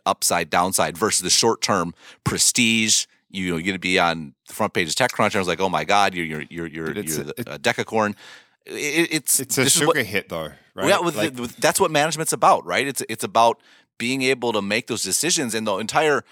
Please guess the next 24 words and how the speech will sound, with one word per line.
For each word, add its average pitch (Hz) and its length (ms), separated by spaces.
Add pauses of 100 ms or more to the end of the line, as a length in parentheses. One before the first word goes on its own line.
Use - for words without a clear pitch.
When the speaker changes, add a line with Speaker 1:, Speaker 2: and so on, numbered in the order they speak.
(160)
Speaker 1:
it's 117 160
funny 196 320
because 107 280
we 135 240
rail, 135 540 (220)
or 104 320
I, 110 140
I, 101 280
I 110 40
think 113 180
you 135 120
do 117 100
more 92 180
than 82 140
I. 73 200
I 73 40
think 95 160
I'm 82 120
a 82 40
little 87 200
more, 80 420
more, 82 440 (460)
uh, 64 560 (500)
uh, 64 300